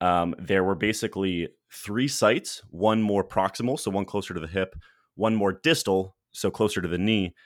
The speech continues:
and then one in between those, kind of on the anterior part of,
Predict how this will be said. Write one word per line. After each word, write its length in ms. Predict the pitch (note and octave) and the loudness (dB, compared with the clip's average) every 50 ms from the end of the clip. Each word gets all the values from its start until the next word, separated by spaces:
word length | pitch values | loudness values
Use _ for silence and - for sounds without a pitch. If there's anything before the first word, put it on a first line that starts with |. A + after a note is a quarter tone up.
| _ _ _ _ | _ _ _ _
and 140 | G#2 G#2 G2 | -2 0 0
then 220 | G2 F#2+ F#2 E2 | 0 0 -2 -2
one 220 | D2+ G2 G#2+ G#2+ G#2 | 0 2 2 2 2
in 180 | - F#2+ G2+ | 0 -2 -2
between 480 | F2 - - - - - A#2 A2 G#2 G2 | -2 -2 0 0 2 2 4 2 2 2
those, 360 | F2+ F2 E2 D#2+ D#2+ - - _ _ _ _ _ _ _ _ _ _ | 0 0 0 -2 -4 -8 -12 _ _ _ _ _ _ _ _ _ _
kind 220 | - - G#2 G#2 G2 | -2 0 2 2 2
of 80 | E2 | 2
on 180 | - - F#2 F#2 | 0 0 0 0
the 200 | F#2 F#2 - - | 0 -2 -2 -2
anterior 640 | F#2 F2+ - - - - G2+ F#2+ F#2 F#2 E2 E2+ E2+ | -4 -4 -4 -6 -8 -6 -4 -2 -2 -2 -2 -2 0
part 340 | - - - E2 D2+ - _ - | 0 0 2 2 -2 -2 _ -4
of, 340 | E2 D#2+ D2+ D2 - - | -2 -2 -4 -6 -10 -16